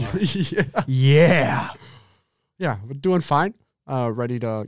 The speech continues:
Speaker 1: get into everything that has happened over the last week.
Speaker 2: Yes.
Speaker 1: And yeah, how are you?
Speaker 2: I'm doing well as well. I am not sweating, though, yet.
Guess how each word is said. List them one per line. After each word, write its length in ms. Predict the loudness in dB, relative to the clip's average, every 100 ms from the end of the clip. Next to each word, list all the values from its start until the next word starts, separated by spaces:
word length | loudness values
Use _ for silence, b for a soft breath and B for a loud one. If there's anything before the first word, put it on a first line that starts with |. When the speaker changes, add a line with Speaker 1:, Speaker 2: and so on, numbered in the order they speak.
| -6
Speaker 1:
get 200 | -4 -2
into 260 | -2 -2 0
everything 680 | -2 -2 -2 -2 -2 -4
that 300 | -4 -4 -4
has 160 | -8 -4
happened 500 | -2 -2 0 -2 -2
over 220 | -4 -2
the 60 | 0
last 320 | 0 -2 -2
week. 320 | -4 -4 -8 _
Speaker 2:
Yes. 380 | -10 -8 -8 -10 _ _ _ _ _ _
Speaker 1:
And 440 | -8 -6 -4 -4
yeah, 180 | -4 -6 -8
how 120 | -4 0
are 80 |
you? 200 | 0 0 -4 _ _ _
Speaker 2:
I'm 180 | -2 2
doing 500 | 4 4 4 0 0
well 400 | 4 4 2 -4 _ _ 0
as 280 | 2 2
well. 320 | 0 0 -2 -6 _ _ _
I 120 | 0 2
am 80 |
not 220 | 2 0 0
sweating, 460 | 0 2 2 -2 -10 -18
though, 340 | -2 0 0 -2
yet. 460 | 0 2 2 -4